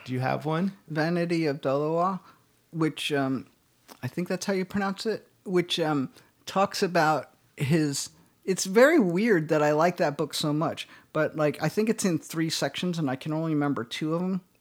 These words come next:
Speaker 2: But the first section is about him playing football, uh, in college.
Speaker 1: Hmm.
Speaker 2: And, uh, it really, like, it really captures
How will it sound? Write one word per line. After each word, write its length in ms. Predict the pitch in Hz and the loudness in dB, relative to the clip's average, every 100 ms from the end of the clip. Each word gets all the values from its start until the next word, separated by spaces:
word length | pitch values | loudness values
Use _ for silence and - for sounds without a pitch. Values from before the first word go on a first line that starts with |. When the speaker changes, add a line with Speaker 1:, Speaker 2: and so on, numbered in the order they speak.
| _ | _
Speaker 2:
But 240 | 143 - | -2 0
the 140 | 147 131 | -6 -6
first 340 | - 190 196 | -4 -2 -2
section 480 | - 170 - 160 151 - - | -2 -2 -2 -2 -2 -6 -18
is 180 | - 156 | -4 -2
about 340 | 151 156 151 135 | 0 4 4 4
him 360 | 165 147 131 - _ | 2 2 0 -4 _
playing 440 | - 165 151 123 | -4 0 0 -2
football, 680 | - 160 - 160 170 170 - - | -4 -6 2 4 4 2 -8 -2
uh, 240 | 147 131 | 0 0
in 320 | 143 135 127 - _ _ | -2 -2 -2 -8 _ _
college. 520 | - 135 180 208 - - | -2 0 0 -2 -8 -8
Speaker 1:
Hmm. 240 | 139 127 107 - _ | -6 -6 -8 -12 _
Speaker 2:
And, 340 | 147 147 143 | 0 2 2
uh, 300 | 147 135 123 131 - _ _ | 4 4 2 -2 -14 _ _
it 180 | 165 165 | 0 0
really, 380 | 175 185 185 180 | 0 2 4 4
like, 500 | 170 151 147 - - _ _ _ _ _ _ - | 4 4 2 -10 -20 _ _ _ _ _ _ 0
it 160 | 156 | 0
really 260 | 147 175 156 | 2 2 2
captures 840 | 156 147 139 - 180 160 156 - | 0 -2 -2 -4 -4 -2 -2 -6